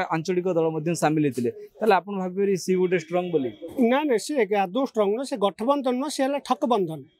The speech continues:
Speaker 2: ତା ଭିତରେ ଦଶଟି ପ୍ରଧାନମନ୍ତ୍ରୀ ପ୍ରାର୍ଥୀ, କାହାର କାହା ସହିତ ମନାନ୍ତର ମତାନ୍ତର, କେବଳ ମୋଦିଙ୍କୁ ବିରୋଧ କରିବା ପାଇଁ ଇଣ୍ଡିଆ ମେଣ୍ଟର ଗଠନ କରାଯାଇଛି।
Speaker 1: ତାହେଲେ ଦେଶ ପାଇଁ ଆଉ ଥରେ କୋଉ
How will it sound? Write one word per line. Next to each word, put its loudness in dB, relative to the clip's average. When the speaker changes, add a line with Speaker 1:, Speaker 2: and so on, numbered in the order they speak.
Speaker 2:
ତା 8
ଭିତରେ 2
ଦଶଟି 0
ପ୍ରଧାନମନ୍ତ୍ରୀ 0
ପ୍ରାର୍ଥୀ, -2
କାହାର 6
କାହା 6
ସହିତ 0
ମନାନ୍ତର 0
ମତାନ୍ତର, 0
କେବଳ 2
ମୋଦିଙ୍କୁ 0
ବିରୋଧ 2
କରିବା 2
ପାଇଁ -2
ଇଣ୍ଡିଆ 2
ମେଣ୍ଟର -2
ଗଠନ 2
କରାଯାଇଛି। -4
Speaker 1:
ତାହେଲେ 6
ଦେଶ 2
ପାଇଁ 2
ଆଉ 4
ଥରେ 2
କୋଉ 0